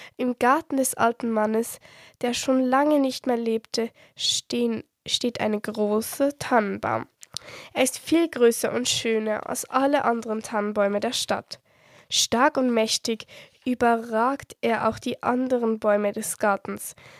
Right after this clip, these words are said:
Sein Stamm ist so breit, dass es zwei große Männer bräuchte, um ihn einmal zu umfassen.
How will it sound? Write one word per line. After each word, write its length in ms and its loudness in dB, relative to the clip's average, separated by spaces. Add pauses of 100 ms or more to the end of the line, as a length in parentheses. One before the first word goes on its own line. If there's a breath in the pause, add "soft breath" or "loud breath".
Sein 320 2
Stamm 320 0
ist 300 -2
so 160 4
breit, 580 0 (460 loud breath)
dass 200 0
es 300 -8
zwei 420 0
große 500 2
Männer 340 0
bräuchte, 520 0
um 160 0
ihn 160 -2
einmal 380 -4
zu 140 -6
umfassen. 600 -2